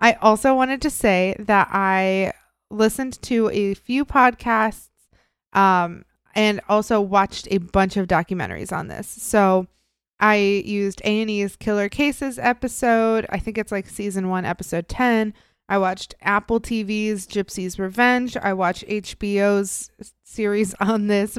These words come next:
Mommy Dead and Dearest. And also, um,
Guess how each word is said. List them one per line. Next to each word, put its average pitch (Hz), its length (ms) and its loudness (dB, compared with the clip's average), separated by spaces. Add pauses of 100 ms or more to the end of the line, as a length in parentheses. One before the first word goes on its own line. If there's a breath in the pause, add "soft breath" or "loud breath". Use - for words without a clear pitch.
(160)
Mommy 202 320 0
Dead 180 220 -2
and 175 160 -6
Dearest. 233 580 0 (440 soft breath)
And 185 340 2 (120)
also, 214 760 6 (540)
um, 196 400 2